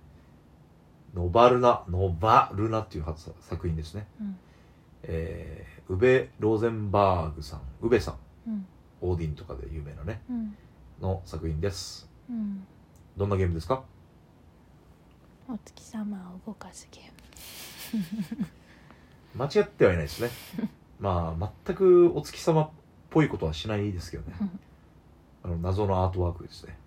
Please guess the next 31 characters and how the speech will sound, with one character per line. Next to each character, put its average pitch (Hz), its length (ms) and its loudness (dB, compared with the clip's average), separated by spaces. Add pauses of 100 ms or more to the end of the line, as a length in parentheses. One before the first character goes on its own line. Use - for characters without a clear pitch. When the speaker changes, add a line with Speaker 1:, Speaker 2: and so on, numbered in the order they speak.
(120)
Speaker 2:
う - 20 -6
ん。 175 100 -10 (560)
Speaker 1:
ま 185 120 12
あ、 - 240 8 (100)
宇 180 80 2
部 240 140 8
さ 208 160 10
ん 123 100 2
の、 87 280 -2 (480)
い 120 40 -6
わ 127 160 4
ゆ 123 80 6
る 80 200 -4 (540)
タ 123 160 2
イ 131 100 4
ル 135 140 4
を 123 80 4
取 - 100 -10
っ - 280 -20
て 175 120 0
き - 120 -18
て、 - 320 0 (720)
こ 90 140 -8
の 80 200 -2
手 110 120 -4
元 107 260 0
で 87 260 -6 (640)
配 90 220 -4
置 87 180 -8
し - 100 -12
て - 300 2